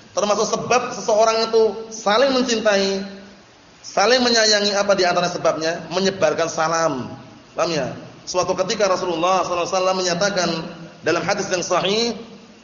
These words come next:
Rasulullah sallallahu alaihi wasallam menyatakan, <clears throat> "La tadkhulul jannata hatta tu'minu, wa la tu'minu hatta tahabbu.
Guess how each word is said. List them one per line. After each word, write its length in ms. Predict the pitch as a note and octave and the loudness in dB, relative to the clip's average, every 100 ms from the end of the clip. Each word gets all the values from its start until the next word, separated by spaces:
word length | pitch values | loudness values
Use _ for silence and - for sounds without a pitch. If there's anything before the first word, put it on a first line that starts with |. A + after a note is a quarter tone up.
| - - - - - - - - - - - - - - - - - | -20 -20 -20 -20 -20 -20 -20 -20 -20 -20 -20 -20 -20 -20 -20 -12 -4
Rasulullah 880 | D#3+ G#3 F#3+ F#3 G#3 G3+ D3 G2+ | -2 2 2 4 4 2 0 -6
sallallahu 320 | - F3+ F3+ F3 | -4 0 0 0
alaihi 40 | |
wasallam 160 | F3+ F3+ | -2 0
menyatakan, 500 | F3+ F3 F#3 F#3+ F#3+ G3 G3+ G3+ G3+ - | -2 0 0 0 0 0 -2 -6 -12 -12
<clears throat> 500 | - - - - - | -8 -8 -8 -12 -2
"La 100 | F#3 A#3+ | 0 0
tadkhulul 480 | A3 F#3 G#3+ G3+ | -2 0 2 2
jannata 320 | G3+ A3 G#3+ G#3 | 4 2 2 0
hatta 440 | G#3 G#3+ G#3 G3+ | -2 0 0 2
tu'minu, 440 | G#3 F#3+ A3+ A#3+ F3+ B2+ - - - C3 | 0 0 0 2 0 -4 -8 -16 -12 0
wa 160 | F3+ | 4
la 240 | C4 C4+ - | 4 2 2
tu'minu 480 | B3+ B3 C4 C4 A3 | 2 2 4 2 2
hatta 420 | A#3 A#3 A#3 A3 | -2 0 0 2
tahabbu. 1200 | G#3+ F#3 G3 G3 G#3 G#3+ A3 A3 A#3 - - B3+ | 2 2 2 4 4 4 4 4 2 2 0 2